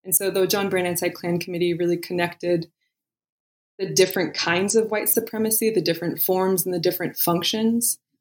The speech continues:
not saying that they are the same, but saying that there is an agenda or there is a direction that is pointing, and the police play a kind of role within that pointing of policing and controlling Black and Brown communities.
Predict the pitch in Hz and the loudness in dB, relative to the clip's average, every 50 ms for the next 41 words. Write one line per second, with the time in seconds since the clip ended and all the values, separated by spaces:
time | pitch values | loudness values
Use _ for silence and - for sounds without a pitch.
0 | _ _ - 196 196 214 226 220 - - - - 214 196 202 202 202 196 180 175 | _ _ -6 -4 0 0 0 0 0 2 2 2 2 2 0 -2 -2 -2 -2 -4
1 | 180 - 180 180 175 175 165 170 165 - - - 170 170 175 185 196 214 233 247 | -2 0 0 0 2 0 0 0 2 2 2 2 2 -2 -2 -4 -2 0 0 0
2 | 247 - _ _ _ _ _ _ _ _ - 202 175 - - - - 185 185 190 | 0 -2 _ _ _ _ _ _ _ _ -12 -8 -2 0 2 2 2 2 2 0
3 | 185 185 185 170 165 165 - 185 180 180 180 175 175 170 151 151 - - 175 175 | 0 0 0 0 -2 -2 -2 -2 0 0 0 0 0 0 -2 -4 -6 -6 -4 -2
4 | 175 175 175 170 151 180 180 180 180 180 175 170 170 170 - 156 180 170 175 180 | 0 0 0 2 2 2 2 2 2 2 2 2 0 0 0 0 0 0 0 0
5 | 180 170 175 175 165 - 175 170 175 180 175 - - - 175 175 170 180 180 - | 0 0 -2 -2 -4 -4 -2 0 0 0 0 0 -2 0 2 2 2 2 0 0
6 | - 170 175 165 170 - - - 185 180 180 175 - 175 175 175 175 170 - _ | 0 0 2 2 0 0 -2 -4 -4 -4 -2 0 0 0 2 2 0 0 -4 _
7 | _ _ _ _ _ _ _ - 202 208 196 185 - - - 196 190 196 196 190 | _ _ _ _ _ _ _ -6 -2 0 0 0 0 -2 -4 -2 -2 0 0 0
8 | - - - - 190 185 175 165 - - - - 202 202 202 190 185 175 185 180 | -2 -2 -4 -4 -2 0 0 -2 -2 -4 -2 0 0 2 2 2 0 0 0 0
9 | 180 180 175 175 185 175 175 180 170 - 175 170 170 190 185 - _ - 175 175 | 2 2 2 0 0 0 0 0 0 2 2 2 2 0 -2 -4 _ -8 -6 -4
10 | 180 - - - - 185 190 180 _ _ _ - 185 180 175 175 175 - _ - | -4 -2 0 2 2 2 2 0 _ _ _ 2 4 4 4 4 0 -6 _ -6
11 | 175 175 175 170 - 180 175 175 170 165 - 180 165 - - 175 180 180 180 175 | -2 0 0 0 0 0 0 0 0 -2 -2 -2 -4 -2 0 0 0 0 0 -2
12 | 175 175 175 175 - - 180 170 175 185 185 185 - - 180 185 185 185 185 175 | -2 -2 -2 -2 -2 -4 -4 0 0 2 0 0 -2 -2 -4 -2 0 0 0 0
13 | 185 190 185 185 - - - | 0 0 2 4 4 4 2